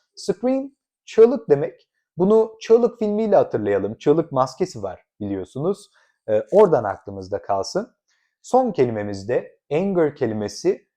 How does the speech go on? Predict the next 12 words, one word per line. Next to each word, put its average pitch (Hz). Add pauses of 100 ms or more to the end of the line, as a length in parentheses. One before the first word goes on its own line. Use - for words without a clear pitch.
(180)
Üçüncü 180
büyük 110
günaha 104
gelmiş 98
olduk 98
bugün. 131
Şu 175
ana 147
kadar 160
pride'ı 139
görmüştük, 113
kibir. -